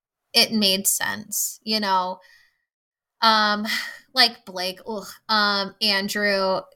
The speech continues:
Greg, you know, the Mike, Mike and Michael hockey guy for some reason. Um, but we say goodbye.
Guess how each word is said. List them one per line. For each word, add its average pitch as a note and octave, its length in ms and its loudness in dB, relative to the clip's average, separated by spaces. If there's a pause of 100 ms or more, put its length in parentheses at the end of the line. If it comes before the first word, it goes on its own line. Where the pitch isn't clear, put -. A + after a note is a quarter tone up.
(100)
Greg, F#3 680 0 (100)
you G#3 140 -6
know, E3 360 -2 (100)
the G3+ 100 -2
Mike, F#3 320 2 (260)
Mike G#3 340 2
and G#3 140 0
Michael F#3 760 -2 (400)
hockey G3 460 2
guy F#3+ 260 6
for F#3 200 -6
some F#3 420 0
reason. F3 720 -2 (520)
Um, F#3 640 4 (1400)
but G#3+ 680 4
we G#3+ 240 -10
say G#3+ 260 -6
goodbye. F3+ 680 -2